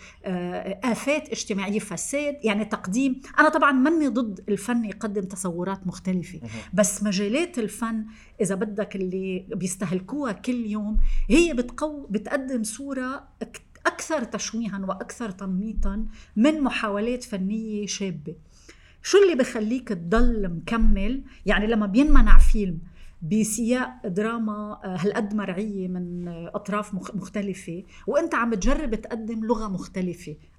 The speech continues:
Speaker 1: ل-، لفنك ولا الرس-، الأشياء اللي عم بتحاول تقولها، آه، شو اللي بخليك تكمل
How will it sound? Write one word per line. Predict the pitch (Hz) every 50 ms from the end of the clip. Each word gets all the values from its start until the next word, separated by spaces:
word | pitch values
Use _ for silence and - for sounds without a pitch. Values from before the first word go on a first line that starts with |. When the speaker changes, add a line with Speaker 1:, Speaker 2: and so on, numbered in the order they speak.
| - -
Speaker 1:
ل-، | 190 180 185 185 202 185
لفنك | 185 185 190 196 214 202 190 170 170 - -
ولا | - 185 190 214 226 226 233 226 - -
الرس-، | 190 185 185 185 -
الأشياء | - - 185 180 190 190 180 185 160 - - 226
اللي | 196 190
عم | 165 175
بتحاول | 180 - - - - 190 170 175 170 165
تقولها، | - - 226 190 175 160 156 - - - - - - - - - - -
آه، | 208 202 196
شو | 190 - 302
اللي | 311 311
بخليك | 285 - 233 220 226 254 226 -
تكمل | 190 - - - 208 208 196 185 185 185 185 185